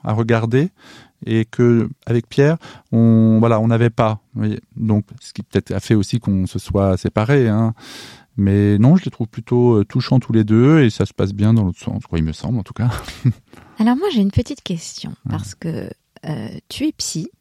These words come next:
Speaker 1: Hmm.
Speaker 2: c'est ton métier. Les cordonniers sont toujours les plus mal chaussés. <laughs> Comment tu t'expliques par rapport à ton histoire familiale, euh, ton, ton rapport, euh, au couple, ton rapport au trouble,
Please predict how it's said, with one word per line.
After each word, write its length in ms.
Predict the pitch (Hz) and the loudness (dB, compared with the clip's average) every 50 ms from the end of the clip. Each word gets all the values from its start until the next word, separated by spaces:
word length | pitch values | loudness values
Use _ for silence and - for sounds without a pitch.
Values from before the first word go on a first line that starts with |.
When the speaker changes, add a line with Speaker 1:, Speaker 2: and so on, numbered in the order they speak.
| _ _ _ - - | _ _ _ -2 2
Speaker 1:
Hmm. 160 | 95 95 107 - | 4 4 4 2
Speaker 2:
c'est 140 | - - - | -2 -12 -10
ton 100 | - 170 | -8 -6
métier. 460 | 165 160 156 - - - - 185 277 262 _ _ _ _ _ _ _ _ - - - - - - - - _ _ _ _ _ - _ _ _ _ _ _ _ _ _ - | -4 -4 -6 -8 -8 -10 -10 -10 -10 -12 _ _ _ _ _ _ _ _ -20 -20 -20 -20 -20 -20 -20 -20 _ _ _ _ _ -20 _ _ _ _ _ _ _ _ _ -6
Les 100 | 185 196 | -6 -6
cordonniers 440 | - - 208 202 196 202 202 202 196 | -4 -2 -2 0 0 0 0 0 -2
sont 120 | - 180 170 | -2 -4 -8
toujours 260 | - 175 170 170 165 | -8 -8 -8 -6 -6
les 100 | 160 160 | -6 -6
plus 140 | - - 160 | -6 -6 -4
mal 160 | 156 147 147 | -4 -4 -4
chaussés. 460 | - - - - - - 208 220 226 - _ _ _ - | -6 -10 -12 -12 -12 -12 -12 -14 -14 -16 _ _ _ -20
<laughs> 960 | - - - 180 175 170 170 160 160 170 180 156 - 185 214 _ _ _ - | -18 -16 -14 -12 -10 -10 -10 -8 -8 -8 -6 -6 -8 -10 -10 _ _ _ -4
Comment 440 | - 233 226 214 220 233 240 277 285 - | 0 2 4 4 4 2 2 0 -4 -8
tu 140 | - 220 | -14 -14
t'expliques 520 | - - 196 185 - - - - 170 - - | -12 -10 -10 -12 -12 -14 -16 -14 -14 -14 -10
par 120 | - 165 160 | -10 -10 -10
rapport 240 | 170 - 175 170 | -10 -8 -8 -8
à 80 | 165 165 | -8 -6
ton 120 | - 175 165 | -6 -6 -6
histoire 320 | 170 170 - - - 180 - | -6 -6 -8 -10 -12 -10 -8
familiale, 560 | - 180 165 165 165 170 175 180 208 226 233 - _ _ _ - - - - - - _ - - _ _ _ _ - - - | -8 -6 -6 -6 -6 -6 -6 -6 -4 -6 -6 -8 _ _ _ -20 -20 -20 -20 -20 -20 _ -20 -20 _ _ _ _ -18 -12 -10
euh, 120 | 156 151 - _ - | -10 -10 -10 _ -10
ton, 340 | - 170 160 156 156 156 - 180 - - - - - - - _ _ _ _ _ _ _ _ _ - | -8 -8 -8 -8 -8 -10 -10 -12 -12 -12 -14 -16 -16 -18 -20 _ _ _ _ _ _ _ _ _ -4
ton 120 | - 196 | -4 -2
rapport, 440 | 175 180 180 - 185 185 180 175 165 | -2 -2 -4 -2 -2 -2 -2 -2 -2
euh, 240 | 156 - 156 - - - _ - | -4 -4 -6 -8 -10 -10 _ -6
au 80 | 190 | -8
couple, 300 | - - - 214 220 - - | -6 -6 -6 -6 -6 -6 -4
ton 120 | - 175 | -4 -4
rapport 440 | 160 156 156 - - - 160 156 147 | -2 -2 -4 -6 -4 -4 -4 -2 -4
au 80 | 147 | -6
trouble, 420 | - - - - 175 196 - - | -8 -8 -8 -6 -6 -6 -6 -6